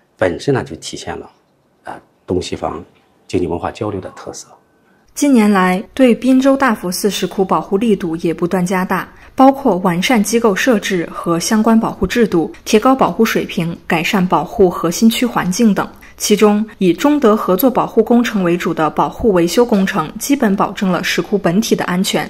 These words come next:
Speaker 2: 体现了两国专家在文物保护方面的智慧与力量。
Speaker 1: 在一九九六年的时候，呃，这个中方和德国，啊，巴伐利亚，呃，这地方的一些文物保护部门，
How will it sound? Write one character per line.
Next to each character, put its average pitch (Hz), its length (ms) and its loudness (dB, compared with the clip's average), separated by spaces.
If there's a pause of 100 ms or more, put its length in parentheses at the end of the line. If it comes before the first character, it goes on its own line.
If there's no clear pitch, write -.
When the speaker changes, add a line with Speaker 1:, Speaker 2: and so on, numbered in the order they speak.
(160)
Speaker 2:
体 - 100 2
现 277 180 2
了 254 100 4
两 170 200 0
国 175 140 0
专 240 240 2
家 240 240 -2
在 214 220 -4
文 170 200 -2
物 190 80 -2
保 175 140 -4
护 175 140 -6
方 190 180 0
面 190 160 -2
的 156 80 -4
智 220 220 -2
慧 175 200 -4 (120)
与 165 100 -2
力 175 220 0
量。 175 200 -6 (240)
Speaker 1:
在 90 140 -6
一 87 60 -2
九 90 100 -2
九 87 180 -2
六 123 100 4
年 101 160 2
的 92 60 0
时 - 160 -6
候， 87 320 -6 (600)
呃， 82 360 -2
这 - 120 -12
个 95 60 0
中 110 180 -2
方 104 340 0 (380)
和 - 140 -10
德 - 180 0
国， 90 420 -4 (220)
啊， 80 240 -10
巴 87 100 -4
伐 90 160 -8
利 85 200 -12
亚， 90 280 -10 (440)
呃， 76 580 -12
这 87 100 -10
地 90 80 -12
方 78 200 -16
的 71 60 -16
一 73 60 -14
些 76 140 -14
文 82 260 -6
物 92 40 -4
保 - 140 -16
护 87 260 -8 (100)
部 110 80 -2
门， 101 440 -6